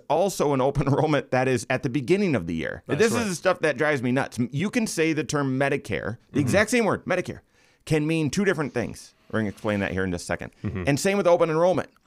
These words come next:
Speaker 1: Most people say open enrollment is this October fifteen to December seven.
Speaker 2: Right.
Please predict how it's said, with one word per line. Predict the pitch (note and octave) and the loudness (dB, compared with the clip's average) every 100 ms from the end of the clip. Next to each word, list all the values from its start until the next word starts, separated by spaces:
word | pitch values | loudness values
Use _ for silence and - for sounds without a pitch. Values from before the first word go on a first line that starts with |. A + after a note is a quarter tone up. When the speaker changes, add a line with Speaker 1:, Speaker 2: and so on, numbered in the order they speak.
| - - | -20 -8
Speaker 1:
Most | C3 G3 F3 | -2 0 0
people | F3 C#3+ D3+ C3 - _ _ - | -2 -2 0 0 -4 _ _ -6
say | - | -2
open | B2+ C3 A#2 | 0 0 -2
enrollment | G#2+ G2+ G2 - | 0 0 0 -2
is | F#2+ F2 | -4 -4
this | F#2 - | -6 -8
October | F2+ A2 F#2+ F#2 | -8 -4 -4 -4
fifteen | F2 - F#2+ E2 | -6 -8 -8 -6
to | |
December | E2 D2 E2 A#1+ | -8 -6 -6 -6
seven. | - G#1 A1 - _ | -10 -12 -14 -20 _
Speaker 2:
Right. | B2+ F2+ | -8 -8